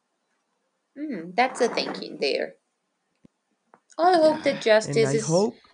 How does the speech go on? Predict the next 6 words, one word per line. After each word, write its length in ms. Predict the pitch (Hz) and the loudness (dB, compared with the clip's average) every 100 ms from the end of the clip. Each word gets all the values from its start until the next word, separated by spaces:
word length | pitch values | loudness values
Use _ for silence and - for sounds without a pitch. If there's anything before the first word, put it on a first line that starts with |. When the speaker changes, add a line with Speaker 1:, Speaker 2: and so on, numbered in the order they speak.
| _ | _
Speaker 1:
uh, 260 | 202 196 196 _ _ _ _ _ _ _ _ _ _ _ - _ _ | -12 -12 -14 _ _ _ _ _ _ _ _ _ _ _ -20 _ _
mm-hmm. 280 | 233 294 - _ - | -6 -6 -6 _ -6
Speaker 2:
Yeah, 140 | 156 | -4
go 60 | 139 | -2
ahead, 220 | 143 139 | -4 -6
sorry. 380 | 131 131 147 156 | -8 -12 -14 -20